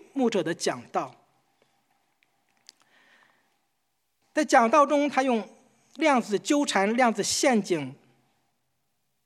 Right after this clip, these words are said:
等量子理论来去解释耶稣的水变酒和讲一句话能够让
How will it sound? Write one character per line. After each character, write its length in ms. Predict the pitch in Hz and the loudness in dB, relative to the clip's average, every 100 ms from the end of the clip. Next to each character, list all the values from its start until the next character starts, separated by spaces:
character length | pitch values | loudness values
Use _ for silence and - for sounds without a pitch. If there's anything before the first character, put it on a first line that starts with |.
| _ | _
等 160 | 202 220 | -2 2
量 200 | 285 233 | 2 2
子 120 | 226 | -2
理 220 | 226 175 | -4 -2
论 160 | 160 240 | 0 0
来 120 | 214 | 0
去 160 | 220 226 - _ _ | -2 -6 -10 _ _
解 300 | - 175 147 | -4 -2 -2
释 280 | - 262 202 - - | -4 -4 -4 -8 -8
耶 160 | 262 | -4
稣 280 | 277 - 262 | -4 -6 -8
的 140 | 220 196 _ - _ _ _ _ _ _ _ _ _ | -6 -8 _ -20 _ _ _ _ _ _ _ _ _
水 300 | - 240 185 | 0 2 4
变 260 | 349 269 | 4 0
酒 320 | 226 175 127 - _ _ _ | 0 -2 -4 -14 _ _ _
和 180 | _ 233 | _ -4
讲 340 | 240 233 175 196 | -2 0 0 0
一 40 | |
句 160 | 247 277 | -2 -4
话 240 | - 226 | 2 0
能 160 | 180 208 | 0 -2
够 100 | 226 | 0
让 200 | 220 | 0